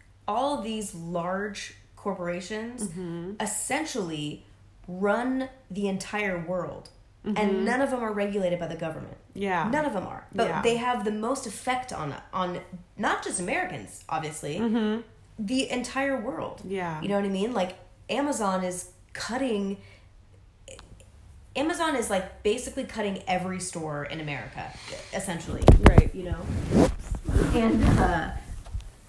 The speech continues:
Speaker 1: but without it, like, how, I mean, look at the postal service. I don't even know how people still have jobs, because you could just pa-, I mean, FedEx, all this,
Speaker 2: Right.
Speaker 1: all these, like, big companies, they're just being cut 'cause of Amazon and, like,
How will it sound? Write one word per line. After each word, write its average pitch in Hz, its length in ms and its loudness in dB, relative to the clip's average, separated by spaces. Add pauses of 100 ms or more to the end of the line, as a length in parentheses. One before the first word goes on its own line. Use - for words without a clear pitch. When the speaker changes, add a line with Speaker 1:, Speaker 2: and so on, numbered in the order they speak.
(420)
Speaker 1:
but 226 280 6
without 240 440 4
it, 214 200 2
like, 190 200 2
how, 220 340 -4
I 202 80 0 (240)
mean, 240 180 0
look 277 140 2
at 320 80 -2
the 254 60 2
postal 254 400 -4
service. - 540 -6
I 226 40 2
don't 339 100 2
even 359 120 2
know 311 100 2
how 294 100 2
people 277 240 -2
still 277 200 -2
have 185 100 -6
jobs, - 560 -2 (260)
because 220 280 0
you 240 80 0
could 262 140 -2
just 254 240 0 (160)
pa-, 247 220 -4
I - 120 -8
mean, 226 240 0 (200)
FedEx, 247 720 0
all 208 160 0
this, 208 120 6
Speaker 2:
Right. 175 200 6
Speaker 1:
all 285 180 2
these, 311 200 0
like, - 400 -2
big 220 240 0
companies, 185 500 -2 (240)
they're 214 140 0
just 262 240 -4
being 226 240 -2
cut - 400 -6
'cause 185 160 -8
of 175 100 -4
Amazon 254 760 -2
and, 175 120 -2
like, 160 160 -4